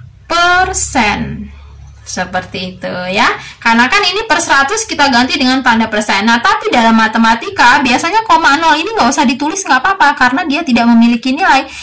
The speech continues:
Dihapus boleh, nggak dihapus juga boleh. Seperti itu. Jadi empat tiga dua persen.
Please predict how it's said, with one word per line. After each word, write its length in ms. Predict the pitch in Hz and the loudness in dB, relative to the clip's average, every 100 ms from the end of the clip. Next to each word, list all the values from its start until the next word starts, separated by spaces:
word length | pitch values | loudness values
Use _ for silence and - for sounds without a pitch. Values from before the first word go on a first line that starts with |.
| - | -10
Dihapus 560 | 208 214 214 220 254 220 | -6 -2 -2 -2 -4 -2
boleh, 560 | 214 202 214 330 466 | -2 0 0 0 0
nggak 160 | 415 226 | -2 -2
dihapus 480 | 214 202 202 294 330 | 0 0 -2 -6 -6
juga 240 | 233 202 | -4 -4
boleh. 560 | 185 196 185 185 - - _ - | -4 -6 -6 -8 -12 -16 _ -20
Seperti 560 | - - - - - | -20 -20 -20 -20 -20
itu. 120 | - 180 | -20 -14
Jadi 320 | 202 214 311 - - - | -8 -6 -6 -8 -18 -4
empat 320 | 233 233 269 302 | -2 2 0 0
tiga 320 | 226 214 202 | -2 0 -2
dua 480 | 214 240 269 - - _ | 0 2 2 0 -8 _
persen. 720 | 208 220 - 185 175 185 208 | -6 -4 -2 -2 -4 -10 -16